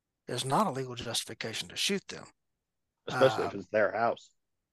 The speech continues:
Speaker 1: Right. And 'cause that was my first thing is, how do we know that's not the homeowner? And so to tie that into this discussion, well, I'll just bounce the light off the floorboards or off the ceiling of my house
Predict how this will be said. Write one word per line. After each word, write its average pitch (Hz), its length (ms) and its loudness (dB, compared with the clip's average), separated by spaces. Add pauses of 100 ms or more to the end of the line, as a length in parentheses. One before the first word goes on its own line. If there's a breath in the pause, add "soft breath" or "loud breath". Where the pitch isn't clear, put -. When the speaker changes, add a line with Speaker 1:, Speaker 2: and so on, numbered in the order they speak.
(520)
Speaker 1:
Right. - 500 -6
And 190 160 6
'cause 156 140 4
that 185 140 8
was 170 180 2
my 175 160 8
first 147 260 0
thing 147 140 0
is, 139 100 2
how 175 140 8
do 214 60 2
we 165 120 2
know 156 160 2
that's 147 220 2
not 127 140 -4
the - 80 -8
homeowner? 170 340 -2 (1900)
And 170 100 6
so - 120 4
to 123 100 -6
tie 170 240 6
that 156 160 6
into 151 240 4
this 139 220 0
discussion, - 680 2 (320 loud breath)
well, 180 140 4
I'll 156 180 6
just 170 240 4
bounce 156 320 4
the 143 100 -4
light 143 380 4
off 139 260 -2
the 156 100 -10
floorboards 139 1040 0 (260)
or 131 220 0
off 127 160 -2
the - 100 -10
ceiling 156 500 6
of 135 140 -4
my 120 240 0
house 151 600 6